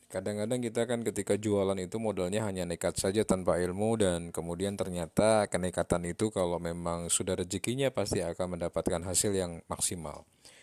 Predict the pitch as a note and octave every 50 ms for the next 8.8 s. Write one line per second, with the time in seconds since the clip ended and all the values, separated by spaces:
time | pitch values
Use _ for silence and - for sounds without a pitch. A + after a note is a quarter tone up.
0 | - - - - - - - - - A#2 C3+ C#3+ D3+ C#3+ - C#3 C3+ C3 - -
1 | C#3+ - D3 C3+ B2+ B2+ B2+ B2 A#2 G#2+ A2 A2 G2+ - - F2 F2+ F2+ F#2 G#2
2 | A#2 A#2+ A2 G2+ F#2+ F#2 F#2+ F#2+ F2+ F2+ F2 - F2+ F2 - F2 E2 E2 - -
3 | A#2+ A#2+ B2 - B2+ - - F#2+ F#2 F#2 F2+ F2 F#2 F#2 F#2 F#2 F2+ F2+ F2+ F2+
4 | F2 E2+ - G2 G2+ G#2 G2+ G2+ - G#2+ G2 F2+ G2+ G2+ - - C#3+ C#3+ C#3+ C#3+
5 | C#3 A#2+ G#2 G2 F#2 - - A2+ A#2+ B2 B2 A#2+ - G#2 F#2 F2+ F#2 F#2 F2+ F2+
6 | F#2 F#2 G2 F#2 - - G#2 G2+ G2+ G2+ G2+ G2+ G2+ G2+ G2 F#2+ F2+ F2+ - G#2
7 | F#2+ F#2 F#2 F#2 G#2+ A2 A2 A2+ A2+ A2 G#2+ - - - G#2+ G2 G2 F#2+ F#2 F2
8 | F2+ F2 - - F2+ F2 F2 - - F2 E2+ - - E2 D#2 D2+